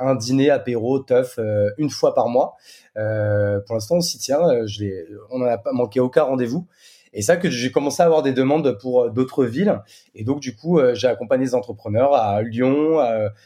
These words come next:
euh, à Lille, à, euh, là, bientôt à Strasbourg. Et du coup, en effet, également à Montpellier, pour créer, euh, l'antenne du Poney Club, euh,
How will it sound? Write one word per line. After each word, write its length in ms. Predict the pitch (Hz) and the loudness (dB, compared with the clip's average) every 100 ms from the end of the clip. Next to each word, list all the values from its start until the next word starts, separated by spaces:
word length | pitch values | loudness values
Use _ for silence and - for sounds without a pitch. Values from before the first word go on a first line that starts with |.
| _ - | _ -8
euh, 600 | 107 110 107 107 107 107 110 | -4 -2 -2 -2 -4 -4 -6
à 120 | 113 113 | -4 -4
Lille, 340 | 113 139 156 | -2 0 2
à, 80 | 123 - 131 | 0 -2 -2
euh, 140 | 113 | 0
là, 140 | 117 123 | 0 2
bientôt 280 | 123 123 | 0 2
à 60 | 127 | -2
Strasbourg. 600 | - 120 104 117 175 196 _ _ | -2 -6 -4 -2 0 -2 _ _
Et 40 | |
du 140 | 107 113 | -16 -4
coup, 120 | 175 | 0
en 100 | 156 | 2
effet, 260 | 131 131 170 | 2 2 2
également 320 | 135 127 131 | 2 2 2
à 40 | |
Montpellier, 580 | 123 131 139 123 123 - _ _ _ _ | 2 0 0 0 -2 -6 _ _ _ _
pour 220 | 180 170 | 0 2
créer, 280 | - 147 170 | 2 4 4
euh, 220 | 127 117 | 2 0
l'antenne 480 | 120 139 135 156 143 | 0 0 2 0 -2
du 120 | 123 | -6
Poney 240 | 127 120 | -4 -4
Club, 240 | 107 139 135 | -2 0 2
euh, 280 | 113 104 | 2 0